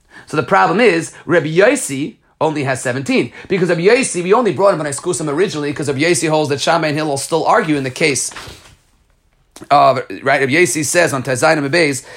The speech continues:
that, um, Adai-, Machlokas Adayim B'Mekayim Medis, that they were arguing a case where you had that bucket underneath the tziner.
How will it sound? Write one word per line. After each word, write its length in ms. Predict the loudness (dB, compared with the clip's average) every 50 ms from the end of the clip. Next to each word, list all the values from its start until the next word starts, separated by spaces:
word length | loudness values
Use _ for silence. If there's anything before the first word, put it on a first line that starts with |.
| -20 -20 -16 -6
that, 500 | 0 2 4 4 4 4 2 2 -2 -10 _ -20 _ _ 0
um, 500 | 4 4 6 6 6 4 2 0 -4 -4
Adai-, 400 | -2 -2 -2 0 2 0 0 0
Machlokas 520 | -2 -4 -4 -2 -2 -2 -2 -2 -4 -2 0
Adayim 320 | 0 2 2 2 0 -2
B'Mekayim 360 | -2 -2 -2 -2 -2 0 0
Medis, 480 | 0 0 0 0 -4 -8 -10 -10 -12 _ _ _ _ _ _ _ _ -6
that 160 | -4 -4 -2
they 100 | -2 -2
were 260 | 0 4 4 6 6 6
arguing 460 | 6 4 2 2 0 -4 -6 -6 -6
a 60 | -8
case 460 | -6 -4 -4 -4 -4 -6 -10 -12 _ _ _ _ _ _ _ _ _ _ _ -20 -20 -20 _ _ _ -12
where 180 | -6 -4 -2 -2
you 140 | -2 -2
had 240 | 0 2 2 2 2
that 180 | 2 0 0 0
bucket 260 | 0 0 0 0 -2
underneath 420 | 0 0 0 0 -2 -2 -4 -4 -4
the 100 | -6 -4
tziner. 380 | -2 -2 -2 -2 -2 -4 -6